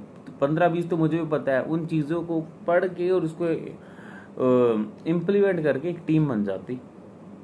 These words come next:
हार का डर करने वाला कभी जीत की तरफ थोड़ी जाएगा। तो हार होती teams में, but एक अच्छी team बन जाती जो जीत की तरफ जाती।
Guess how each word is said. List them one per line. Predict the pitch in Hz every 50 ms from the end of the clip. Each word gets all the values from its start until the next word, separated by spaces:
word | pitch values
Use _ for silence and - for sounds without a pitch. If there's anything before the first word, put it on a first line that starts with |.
| - - - - - - - - - - - - - - - - - - - - - - - - - -
हार | - 117 117 127 139 151
का | 147 160
डर | 156 143 143 135
करने | 135 156 147 147 143
वाला | 139 139 139 143
कभी | 139 139 139 135 135
जीत | 127 127 131 127
की | 135 147
तरफ | 127 139 135 123 123
थोड़ी | 131 131 135
जाएगा। | 131 127 113 107 101 98 101 101 - - - - - - - - - - - - - - - -
तो | 107 104
हार | 101 107 107 107 113 123 127
होती | 131 139 143 156 160
teams | 160 156 135 127 127 120 113
में, | 117 120 127 143 143
but | 139 - - - - - -
एक | 143 151 156 143 147
अच्छी | 143 147 - - 160
team | 156 151 143 131 127
बन | 120 113 113
जाती | 110 117 117 151
जो | 143 131 123
जीत | 113 113 123 113 -
की | 127 127
तरफ | 113 113
जाती। | 107 113 110 104 104 - 131 127